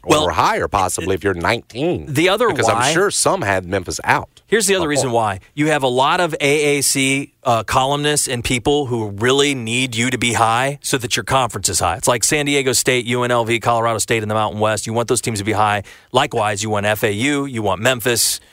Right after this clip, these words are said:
Speaker 1: Y-, you would have liked, actually, Charlotte to maybe win to pump that thing up. Charlotte looks like
Speaker 2: Well,
Speaker 1: they're actually decent.
Speaker 2: part of this, too, a lot of other
Speaker 1: U T S A.
Speaker 2: team-, a lot of the teams lost.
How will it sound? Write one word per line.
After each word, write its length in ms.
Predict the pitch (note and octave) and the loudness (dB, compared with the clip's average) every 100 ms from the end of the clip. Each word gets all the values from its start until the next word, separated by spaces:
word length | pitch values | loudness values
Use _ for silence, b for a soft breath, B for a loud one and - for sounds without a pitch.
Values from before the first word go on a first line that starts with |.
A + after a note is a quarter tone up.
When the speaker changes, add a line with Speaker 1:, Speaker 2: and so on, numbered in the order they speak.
| b | b
Speaker 1:
Y-, 140 | - A#2+ | -12 -6
you 140 | A#2+ | -2
would 100 | B2 | 0
have 120 | A#2+ A2+ | 2 2
liked, 240 | E3 G3 | 0 0
actually, 300 | A#2+ G#2+ A2+ | -2 -2 -2
Charlotte 340 | - B2+ D3 | 2 2 0
to 80 | A#2 | -2
maybe 220 | A#2 A2+ | -4 -4
win 260 | G2 B2 B2+ | -4 -2 -2
to 80 | G#2 | -4
pump 260 | - G2+ | -2 -2
that 180 | F#2+ F#2+ | -2 -4
thing 200 | - F#2+ | -4 -2
up. 160 | F#2 - | -2 2
Charlotte 320 | - A#3+ B3+ | 2 2 0
looks 240 | G#2+ F2 | -2 0
like 240 | F#2+ F#2+ F2+ | 0 0 0
Speaker 2:
Well, 120 | D2 | -2
Speaker 1:
they're 140 | B2 | 0
actually 240 | C#3 F3 G2+ | 0 -2 -6
decent. 400 | D#2+ - C#3+ G2+ | -6 -2 -2 0
Speaker 2:
part 120 | A2+ | 0
of 60 | F2 | 0
this, 100 | D2+ | 0
too, 120 | - | -2
a 20 | |
lot 140 | D2+ D#2 | 0 2
of 40 | |
other 80 | D2+ | 2
Speaker 1:
U 40 | |
T 40 | D#2 | 0
S 120 | C#2+ | 0
A. 120 | - A#2+ | -2 0
Speaker 2:
team-, 60 | |
a 40 | F#2 | 0
lot 140 | F2+ | 0
of 60 | D#2 | -2
the 40 | C#2+ | -4
teams 200 | E2+ C#2 | -6 -4
lost. 480 | D2+ C2+ B1+ - | -2 -2 -4 -12